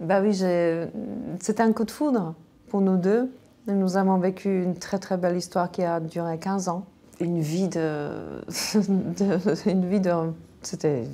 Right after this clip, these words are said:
rock'n'roll, c'était beau, fou. Il était un joueur de foot, euh, moi j'étais mannequin, c'était, c'était magique.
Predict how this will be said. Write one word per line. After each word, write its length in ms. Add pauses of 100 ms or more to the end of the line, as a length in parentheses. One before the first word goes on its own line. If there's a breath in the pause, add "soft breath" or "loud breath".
rock'n'roll, 720
c'était 480 (300)
beau, 420
fou. 800 (200)
Il 100
était 220
un 120
joueur 200
de 100
foot, 460
euh, 320 (220)
moi 140
j'étais 340 (260)
mannequin, 520
c'était, 460
c'était 160
magique. 480